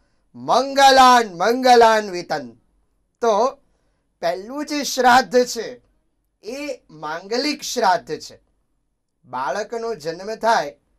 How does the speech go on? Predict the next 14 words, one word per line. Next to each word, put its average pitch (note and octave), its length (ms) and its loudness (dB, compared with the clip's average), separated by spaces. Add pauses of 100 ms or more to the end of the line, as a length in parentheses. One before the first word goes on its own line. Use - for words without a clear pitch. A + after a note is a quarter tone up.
(280)
તો F3 100 -10
બાળકના G3+ 840 -8
જન્મ E3 520 -12
સમયે F3+ 520 -12
માંગલિક D#3+ 600 -14
શ્રાદ્ધ E3 760 -8 (460)
કરવામાં F3+ 540 -6
આવતું E3 280 -14
હતું D#3+ 180 -20
પ્રાચીન C#3+ 480 -12
કાળમાં. C3 460 -12 (840)
હવે F3+ 160 -10
પ્રશ્ન A#3+ 500 -6
થાય G3 340 -4